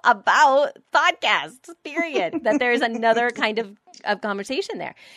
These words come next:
Speaker 1: You know, but even if they go into apps, though, it's the same thing. The algorithm is so screwed. But anyway, I don't wanna get into that. But yes, apps would actually be helpful, I think, are more helpful than anything else. All right, so.
Speaker 2: Yeah,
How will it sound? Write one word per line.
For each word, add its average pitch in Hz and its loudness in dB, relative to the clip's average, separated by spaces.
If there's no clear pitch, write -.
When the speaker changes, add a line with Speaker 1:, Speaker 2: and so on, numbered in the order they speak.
Speaker 1:
You 240 -10
know, 277 6
but 294 0
even 294 -4
if 285 -4
they 277 -6
go 247 -2
into 254 -6
apps, 370 -10
though, 247 -4
it's 269 -12
the 269 -12
same 254 -8
thing. 262 -10
The 202 -6
algorithm 226 -8
is 208 -16
so - -12
screwed. 214 -12
But 202 -8
anyway, 180 -8
I 165 -2
don't 185 -4
wanna 160 -10
get 147 -18
into 131 -20
that. - -12
But - -6
yes, 220 2
apps 220 -4
would 214 -8
actually 202 -6
be 202 -14
helpful, 202 -10
I 175 -6
think, 160 -14
are 165 -6
more 165 -12
helpful 170 -10
than 170 -12
anything 180 -12
else. 190 -14
All 240 4
right, 202 2
so. 220 2
Speaker 2:
Yeah, 240 -2